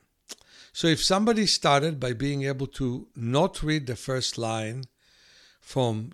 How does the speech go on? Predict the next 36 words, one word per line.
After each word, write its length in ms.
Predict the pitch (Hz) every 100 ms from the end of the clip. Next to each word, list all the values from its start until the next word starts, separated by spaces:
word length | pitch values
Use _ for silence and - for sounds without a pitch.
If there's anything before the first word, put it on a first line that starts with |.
| -
twenty 320 | 131 143 170
feet, 400 | - - - - _ _ _ _ _ _ _ -
but 140 | 135
from 180 | - 147
a 80 | 135
quarter 440 | - - 156 190
of 140 | 185 120
the 100 | 120
distance 720 | 117 160 - 107 87 - - _ _ _
can 240 | - 123
read 160 | 123 139
the 80 | 123
first 360 | - 120 -
three 180 | - 175
lines, 640 | 196 92 82 - - - - _ _ _ _ _ _
and 160 | 127 120
then 220 | 131 127
the 80 | 120
fourth 480 | - 170 127 95
and 180 | - 120
the 80 | 107
fifth 380 | - 165 147 -
and 140 | 101
the 80 | 104
sixth, 600 | - 247 247 - - - _ _ - _ _
that's 320 | 113 147 226 -
the 100 | 269
time 520 | - 123 110 120 147
to 120 | - 131
go 180 | 135
back 380 | 139 120 123 139
seven 340 | - 127 117 131
and 140 | 135
a 80 | 123
half 180 | 135 131
feet, 640 | - 185 127 _ - -